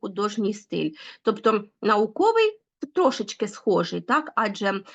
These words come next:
використовується от чотиривідсотковим розчином марганцево-кислого калію, поверхню, наждачною шкуркою, опрацювала. Тобто ось такі начебто слова.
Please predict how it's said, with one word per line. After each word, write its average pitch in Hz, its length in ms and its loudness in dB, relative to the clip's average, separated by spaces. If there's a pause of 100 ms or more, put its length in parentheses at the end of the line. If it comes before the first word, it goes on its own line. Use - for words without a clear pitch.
(160)
використовується 233 920 0
от 180 140 -4
чотиривідсотковим 180 960 -4
розчином 180 500 -2
марганцево-кислого 175 1300 -4 (160)
калію, 214 720 2
поверхню, 202 920 -2
наждачною 190 640 -6
шкуркою, 226 800 -2
опрацювала. 214 1120 0 (540)
Тобто 226 280 0
ось 220 140 2
такі 214 300 -4
начебто 190 480 -6
слова. 175 480 -2